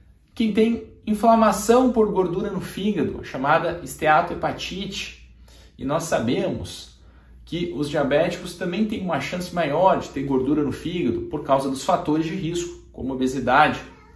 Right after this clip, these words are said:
por exemplo. Então, mais um ponto pra você tomar café.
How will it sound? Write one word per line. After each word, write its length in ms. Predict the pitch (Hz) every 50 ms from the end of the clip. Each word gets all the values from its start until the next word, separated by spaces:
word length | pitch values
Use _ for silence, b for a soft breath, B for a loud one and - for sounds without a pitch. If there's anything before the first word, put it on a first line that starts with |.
| - _ -
por 140 | 117 110 107
exemplo. 580 | 104 95 98 113 131 139 127 - - 101 90 -
Então, 220 | - - 147 131
mais 260 | 135 135 151 165 170
um 140 | 190 190 -
ponto 440 | - 120 135 160 180 - - - - B B B B B B B B B
pra 120 | - 147
você 260 | 147 151 143 147 151 147
tomar 400 | - - 135 123 123 139 143 -
café. 600 | 180 175 - - 120 110 110 101 92 - -